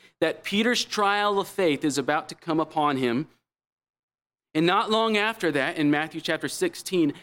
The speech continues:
Peter's confession of faith will come, I believe Jesus is likely praying for the faith of his disciples, at least some, during that long time that he spends praying.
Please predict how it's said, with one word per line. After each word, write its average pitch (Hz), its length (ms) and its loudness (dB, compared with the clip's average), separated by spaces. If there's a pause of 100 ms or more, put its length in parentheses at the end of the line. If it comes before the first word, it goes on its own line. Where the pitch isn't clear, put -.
(440)
Peter's 180 400 0 (180)
confession 180 720 0
of 147 100 -2
faith 127 460 -4 (1040)
will 143 120 0
come, 143 380 -2 (1160)
I 156 140 -2
believe 165 240 0
Jesus 165 360 -2
is 131 240 -4
likely 131 640 -4 (200)
praying 143 440 -2
for 139 320 -8
the 123 80 -8
faith 139 320 -10
of 117 80 -20
his 107 120 -20
disciples, - 720 -16 (340)
at 139 120 0
least 180 240 0
some, 127 400 -2 (580)
during 127 300 0
that 113 200 -2 (120)
long 117 400 -2 (580)
time 113 300 -4
that 107 80 -2
he 110 100 -10
spends 107 260 -6
praying. 101 380 -6